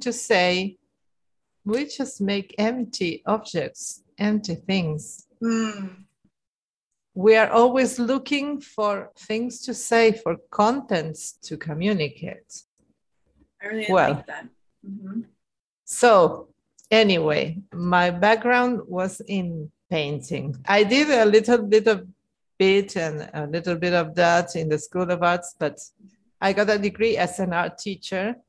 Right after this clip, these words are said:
Speaker 1: but I'm a painter, basically. And
Speaker 2: Mm-hmm.
Speaker 1: the way I do mosaic is like a painter.
Speaker 2: Mm-hmm.
Speaker 1: Well, because I found mosaics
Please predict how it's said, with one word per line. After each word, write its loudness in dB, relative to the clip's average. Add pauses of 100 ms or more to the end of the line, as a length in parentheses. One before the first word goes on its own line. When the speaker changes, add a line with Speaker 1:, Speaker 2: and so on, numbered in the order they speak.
(320)
Speaker 1:
but 0 (220)
I'm 4
a 2
painter, -2 (180)
basically. 0 (360)
And 2
Speaker 2:
Mm-hmm. -8
Speaker 1:
the 4
way 2 (180)
I 0
do 0
mosaic -2 (680)
is 2
like -2
a -2
painter. -2 (480)
Speaker 2:
Mm-hmm. -6
Speaker 1:
Well, 2
because 2
I 2
found 6
mosaics 4